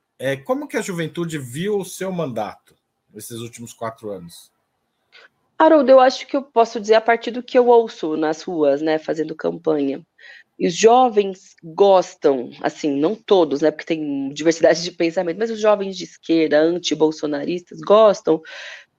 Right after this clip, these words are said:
Speaker 2: por, acho que principalmente pela ideia de combatividade, assim, de enfrentar bolsonaristas, de debater com os mais, personagens mais bizarros e horrorosos que tem no Congresso Nacional,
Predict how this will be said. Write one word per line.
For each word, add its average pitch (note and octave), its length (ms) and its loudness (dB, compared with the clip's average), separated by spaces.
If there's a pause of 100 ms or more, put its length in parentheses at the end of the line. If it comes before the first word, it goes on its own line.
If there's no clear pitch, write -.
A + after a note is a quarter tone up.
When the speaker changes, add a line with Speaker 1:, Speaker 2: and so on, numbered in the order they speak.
(280)
Speaker 2:
por, G#3+ 340 4
acho D3 220 2
que - 80 -8
principalmente A3+ 600 -2
pela G#3+ 460 4
ideia G3+ 280 2
de F#3 100 -6
combatividade, F#3+ 1300 0
assim, D3 320 -14
de D3+ 300 -6
enfrentar D3+ 680 0
bolsonaristas, C#3+ 1120 0
de D3 80 0
debater D3+ 960 2 (400)
com D#3+ 180 0
os D#3 120 0
mais, D#3+ 600 2
personagens D3+ 560 2
mais D#3+ 300 0
bizarros D3+ 580 0
e D#3+ 60 -6
horrorosos D#3 760 2
que - 140 -4
tem D3 160 -2
no C#3+ 100 -2
Congresso C#3+ 540 -6
Nacional, D3 600 -2